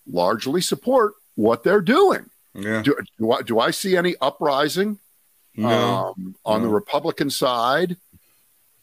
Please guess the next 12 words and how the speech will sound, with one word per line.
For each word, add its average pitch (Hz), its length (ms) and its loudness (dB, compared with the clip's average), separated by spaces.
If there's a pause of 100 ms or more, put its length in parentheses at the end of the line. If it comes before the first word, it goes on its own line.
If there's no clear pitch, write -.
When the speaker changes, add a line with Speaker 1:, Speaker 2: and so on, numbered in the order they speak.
(140)
Speaker 1:
in 123 120 2
the 120 60 -2
public, - 680 -4 (240)
people 143 260 0
coming 147 340 -4
out 135 160 0
and 135 100 -10
protest? 165 540 -2
No, 427 300 2
they, 165 200 2
they 143 280 0
don't. 175 440 0